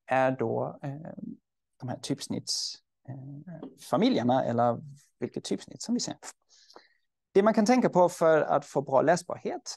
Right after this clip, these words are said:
är att utrymmet inuti till exempel ett O ska vara stort, utrymmet inom ett C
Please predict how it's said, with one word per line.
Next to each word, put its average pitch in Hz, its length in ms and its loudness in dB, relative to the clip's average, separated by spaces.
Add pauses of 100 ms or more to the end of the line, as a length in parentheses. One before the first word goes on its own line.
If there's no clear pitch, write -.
är 151 380 0 (180)
att 135 380 4 (460)
utrymmet 214 640 4
inuti 127 640 0
till 123 100 -12
exempel 113 280 -4
ett - 80 -4
O 226 300 4 (1160)
ska - 100 -4
vara 208 80 4
stort, - 380 -2
utrymmet 127 500 0 (160)
inom 107 680 -2
ett - 300 -6 (240)
C - 640 -2